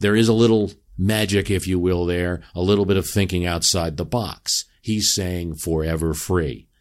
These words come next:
That goes beyond the military necessity, even if it's justified as a war measure. He's not gonna,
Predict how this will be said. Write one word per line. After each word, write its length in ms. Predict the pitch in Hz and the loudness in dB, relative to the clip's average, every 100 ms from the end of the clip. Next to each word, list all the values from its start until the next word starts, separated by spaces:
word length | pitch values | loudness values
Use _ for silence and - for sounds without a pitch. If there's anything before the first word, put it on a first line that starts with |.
| _ _ | _ _
That 260 | - 78 92 | -6 -4 0
goes 240 | 101 98 | 0 0
beyond 480 | 85 113 117 139 117 | 2 2 2 0 -4
the 60 | 90 | -4
military 560 | 87 90 90 92 87 | -6 -8 -8 -8 -8
necessity, 720 | 87 87 110 101 - 98 - _ _ _ _ _ _ _ _ - | -8 -6 -6 -6 -10 -12 -18 _ _ _ _ _ _ _ _ -12
even 260 | 95 90 | -8 -6
if 100 | 90 90 | -6 -4
it's 160 | - | -6
justified 640 | - 101 95 85 82 76 | -2 -2 -2 -6 -8 -8
as 120 | 76 76 | -10 -12
a 40 | |
war 240 | 71 76 | -12 -14
measure. 440 | 78 85 85 55 - _ _ _ _ _ _ _ _ _ _ _ _ _ - | -12 -12 -12 -14 -20 _ _ _ _ _ _ _ _ _ _ _ _ _ -18
He's 200 | 78 82 | -12 -8
not 280 | 92 95 98 | -4 -6 -4
gonna, 220 | 98 | -6